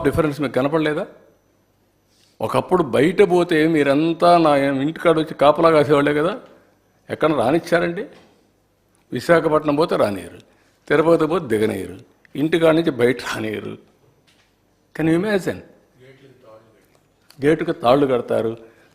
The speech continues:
ఇక్కడికి వస్తే, అమరావతికి వస్తే, తాళ్లతో, కర్రలతో, చెప్పులతో వేస్తే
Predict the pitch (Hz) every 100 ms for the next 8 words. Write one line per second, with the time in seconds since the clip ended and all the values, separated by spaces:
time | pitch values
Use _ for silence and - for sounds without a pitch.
0 | _ _ _ - _ - 214 202 196 170
1 | 175 156 156 170 170 165 165 147 143 170
2 | 202 233 - - _ _ _ _ _ _
3 | _ 127 143 165 165 170 180 180 139 147
4 | 156 156 165 165 147 156 147 143 135 131
5 | 170